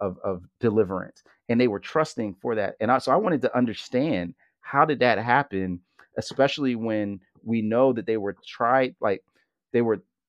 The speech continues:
att-, they were attempted to be made docile through embracing this faith, but instead they're seeing their own liberation in it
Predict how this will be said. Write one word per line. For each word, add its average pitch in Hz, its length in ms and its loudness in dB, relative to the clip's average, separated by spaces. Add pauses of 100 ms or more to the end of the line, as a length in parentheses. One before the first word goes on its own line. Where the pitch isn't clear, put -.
(240)
att-, - 280 -6 (300)
they 127 200 6
were 170 140 6
attempted 135 380 0
to 123 80 -8
be 113 140 -6
made 104 220 -2
docile 101 720 2 (120)
through 104 460 -6 (240)
embracing 101 500 -4
this 92 180 -6
faith, 95 340 -4
but 104 120 2
instead 117 600 2
they're 104 140 -2
seeing 110 300 -6
their 101 160 -2
own 104 160 -4
liberation 95 600 -2
in 90 220 -6
it - 140 -12